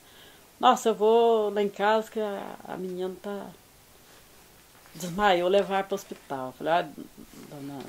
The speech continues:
dona, dona Cida, eu vou ensinar um remédio pra senhora e só faz pra sua filha. Uma vez na semana, umas duas vezes por mês. Uma vez na semana, umas duas vezes por mês.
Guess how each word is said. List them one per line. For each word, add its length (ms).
dona, 360
dona 160
Cida, 320
eu 80
vou 260
ensinar 360
um 40
remédio 440
pra 100
senhora 520
e 80
só 220
faz 280
pra 80
sua 120
filha. 340
Uma 240
vez 240
na 60
semana, 720
umas 320
duas 260
vezes 200
por 180
mês. 580
Uma 220
vez 180
na 40
semana, 340
umas 100
duas 140
vezes 160
por 160
mês. 280